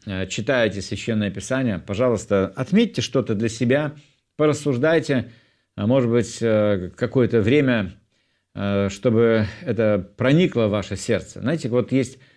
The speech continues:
такой момент, кто из вас трудился когда-нибудь на, э,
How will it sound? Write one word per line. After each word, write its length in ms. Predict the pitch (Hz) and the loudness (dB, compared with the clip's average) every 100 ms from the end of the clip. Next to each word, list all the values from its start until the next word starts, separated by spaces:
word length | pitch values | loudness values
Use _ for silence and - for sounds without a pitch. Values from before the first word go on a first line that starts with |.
| _ | _
такой 220 | 113 107 131 | -8 0 2
момент, 380 | 135 196 190 | 2 2 0
кто 140 | - 127 | 2 2
из 120 | 104 | 2
вас 180 | 127 107 | 0 0
трудился 540 | 127 135 147 113 101 | 2 4 4 2 -2
когда-нибудь 500 | 95 107 104 98 95 | -4 -2 0 -2 -4
на, 300 | 104 110 95 - _ _ _ _ | -4 -4 -4 -12 _ _ _ _
э, 360 | 98 98 95 | -6 -4 -4